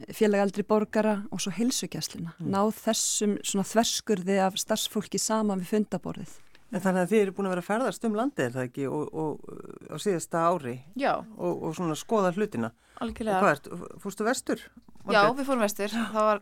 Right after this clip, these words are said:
Speaker 3: vel tekið á móti mér þar.
Speaker 2: Já, já, og þú kannaðist náttúrulega allt.
Speaker 3: Já, já, það var bara, hérna, frænka mín við fundarborðið og frændi minn þarna og <laughs> pabbi þarna. <laughs> Það var mjög gaman.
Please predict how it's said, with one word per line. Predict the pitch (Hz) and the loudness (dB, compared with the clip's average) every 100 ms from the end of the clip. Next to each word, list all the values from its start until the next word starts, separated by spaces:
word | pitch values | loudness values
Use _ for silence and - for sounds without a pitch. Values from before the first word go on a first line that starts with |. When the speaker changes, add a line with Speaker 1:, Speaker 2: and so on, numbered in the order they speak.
| - | -2
Speaker 3:
vel | 202 240 | 0 0
tekið | - 262 214 196 | 0 -4 0 0
á | |
móti | 196 190 | 0 -2
mér | 180 175 | -2 -2
þar. | 185 | -2
Speaker 2:
Já, | - 156 254 | -2 2 8
já, | 285 233 240 | 8 8 2
og | 208 | -2
þú | - | 0
kannaðist | 196 180 160 | 4 4 4
náttúrulega | 170 - 147 120 | -2 -2 0 2
allt. | 107 - | 2 -2
Speaker 3:
Já, | 220 196 175 | 2 4 4
já, | 180 202 | 4 0
það | 214 | -2
var | 190 | -2
bara, | 185 185 | 0 0
hérna, | 190 190 180 - | 0 0 -2 0
frænka | 202 208 214 | -4 -4 -2
mín | 208 | -2
við | 185 | -2
fundarborðið | 202 202 208 202 208 196 | -4 -4 -2 0 0 -2
og | 196 | -2
frændi | 190 208 | -2 -2
minn | 214 196 | -4 -2
þarna | 202 220 220 214 | -4 0 4 6
og | 196 247 262 254 | 6 8 6 10
<laughs> | 240 208 | 10 10
pabbi | 214 208 214 208 | 6 4 4 6
þarna. | 214 233 214 - 294 269 269 | 6 6 4 4 4 2 0
<laughs> | 415 - - 285 | -8 -8 -12 -6
Það | - | 2
var | 220 202 | 2 4
mjög | 202 | 2
gaman. | 202 190 190 208 | 2 2 2 0